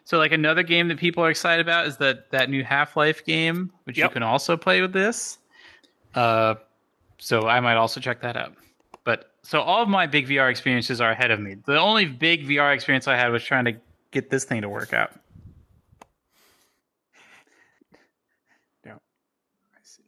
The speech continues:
Speaker 2: Yeah, I, I got a chance to play, um, I played Superhot, which was great, and then I played Vacation Simulator.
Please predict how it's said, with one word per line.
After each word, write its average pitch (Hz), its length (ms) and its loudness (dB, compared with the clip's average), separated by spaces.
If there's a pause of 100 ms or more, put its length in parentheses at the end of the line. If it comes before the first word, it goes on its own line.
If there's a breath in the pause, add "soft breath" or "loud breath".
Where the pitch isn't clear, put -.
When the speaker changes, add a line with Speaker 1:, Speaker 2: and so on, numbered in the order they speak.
(640)
Speaker 2:
Yeah, 170 260 4
I, 156 340 2
I 214 160 2
got 254 160 2
a 214 60 -2
chance 190 400 -4
to 160 100 -2
play, 147 720 0
um, 127 520 0 (760)
I 175 100 4
played 220 260 0
Superhot, 175 420 2
which - 140 -8
was 185 120 -4
great, 139 600 -2
and 156 120 0
then 214 100 2
I 226 80 2
played 190 440 0
Vacation 175 520 0
Simulator. 196 800 0